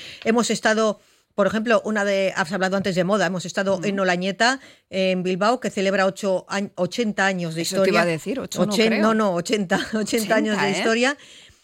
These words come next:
Speaker 1: Fíjate, eh, hemos estado, eh, en una tienda que creo que no tiene ocho años, que es Cabecita
Speaker 2: Ujú.
Speaker 1: de Ajo,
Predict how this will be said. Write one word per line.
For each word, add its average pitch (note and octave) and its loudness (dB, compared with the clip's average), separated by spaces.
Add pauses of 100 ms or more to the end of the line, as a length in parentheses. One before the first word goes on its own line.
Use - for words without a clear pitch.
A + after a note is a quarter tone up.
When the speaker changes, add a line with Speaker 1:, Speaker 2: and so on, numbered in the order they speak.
(160)
Speaker 1:
Fíjate, F3+ -2 (160)
eh, G3+ 2
hemos A#3 0
estado, C#4 2
eh, G3+ -2
en G#3 -2
una C4 0
tienda C4 0
que A3 -6
creo C#4 0
que C4 2
no B3+ 0
tiene B3+ 0
ocho A3+ 0
años, C4 0
que E4+ -2
es A3+ -2
Cabecita G#3+ 0
Speaker 2:
Ujú. A3 0
Speaker 1:
de G3+ 0
Ajo, C4 -2